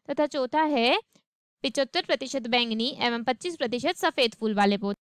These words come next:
तो यह मेंडल का कौन सा नियम था? यह जो मेंडल था उसके जो युग्मकों की शुद्धता थी, जो युग्मकों के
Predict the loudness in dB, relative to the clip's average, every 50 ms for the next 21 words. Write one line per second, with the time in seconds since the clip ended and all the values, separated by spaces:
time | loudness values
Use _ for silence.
0 | _ _ -4 -2 0 2 2 2 0 -2 0 -2 -2 0 0 -2 0 -2 -4 -4
1 | -6 -10 -4 -2 -2 -2 0 -2 -4 -4 -4 -4 -2 0 2 2 2 0 0 0
2 | -2 -2 0 0 0 0 0 -2 -4 -4 -4 -4 -4 -4 0 0 0 0 0 0
3 | 2 2 4 2 2 0 -6 _ _ _ _ _ -14 -12 -12 -8 -2 2 4 4
4 | 4 4 2 -2 -4 -6 -4 -4 -6 -8 -8 -6 -8 -6 -6 -6 -6 -6 -6 -6
5 | -6 -6 -6 -10 -6 -6 -6 0 2 2 2 2 0 -6 -8 -8 -12 _ _ _
6 | _ _ -20 -8 -4 -2 -2 -2 -2 -4 -6 -8 _ _ _ _ _ _ -12 -8
7 | -6 -6 -6 -6 -6 -4 -6 -4 -4 -2 -4 -4 -4 -6 -4 0 2 4 4 4
8 | 4 2 0